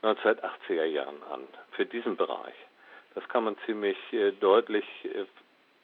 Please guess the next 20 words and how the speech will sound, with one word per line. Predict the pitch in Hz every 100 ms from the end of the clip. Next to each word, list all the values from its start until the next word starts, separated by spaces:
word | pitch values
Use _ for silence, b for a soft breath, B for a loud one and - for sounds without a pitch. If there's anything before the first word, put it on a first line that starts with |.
| _ _ _ _ _ _ _
auch | 104 -
an | 101 90
Hamburg, | 98 117 131 127
äh, | - 120 120
feststellen. | - 120 - - 127 127 135 - B B B B
Es | 107 -
gab | - 110 113 107 - -
verschiedene | 113 107 135 131 127 117
neue | 113 113 123 131 123
Initiativen. | 113 107 - - 104 - - 110 123 135 139 156 _ B B B B B _
Äh, | 123 113 113 113 - _ _ _ _ -
wir | 107 113
haben | 117 117 110
damals | 110 113 113 110 -
Anfang | - 117 - 110
der | 107 95
achtziger | - - 110 101
Jahre | 104 98 101 104
die | 101
Projektgruppe | 98 - 98 101 101 _ - 107 107